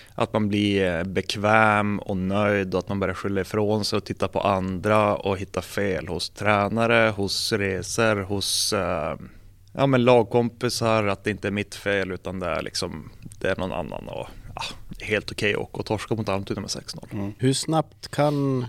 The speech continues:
Speaker 3: liksom gruppdynamiken förstöras?
Speaker 1: Inte så här, eh, det beror ju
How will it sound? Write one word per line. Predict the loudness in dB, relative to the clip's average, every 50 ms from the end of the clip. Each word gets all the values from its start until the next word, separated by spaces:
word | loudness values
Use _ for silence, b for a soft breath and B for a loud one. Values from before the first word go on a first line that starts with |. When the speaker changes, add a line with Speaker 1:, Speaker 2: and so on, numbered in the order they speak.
| -8 -6
Speaker 3:
liksom | -6 -4 -4 -2 -2 0 2
gruppdynamiken | 2 2 2 0 0 2 2 4 4 4 2 2 0 -2 -4 -4 -4
förstöras? | -4 -6 -4 -2 0 0 0 -2 -4 -6 -4 -4 -4 -4 -4 -8 -14 -6
Speaker 1:
Inte | -4 -2 0 0 -2 -4 -6 -4 -2 -2 -2
så | 0 0 0
här, | 2 2 2 2 0 -2 -2 -2 -2 0 -2
eh, | -4 -6 -8
det | -6 -4 -2 0
beror | 4 4 4
ju | 4